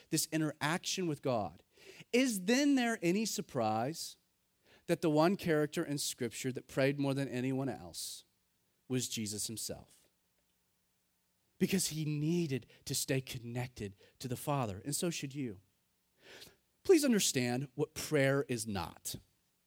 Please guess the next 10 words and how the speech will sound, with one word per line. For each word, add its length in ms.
Prayer 400
is 240
not 320
the 80
mechanism 880
by 180
which 300
God 520
receives 540
status 680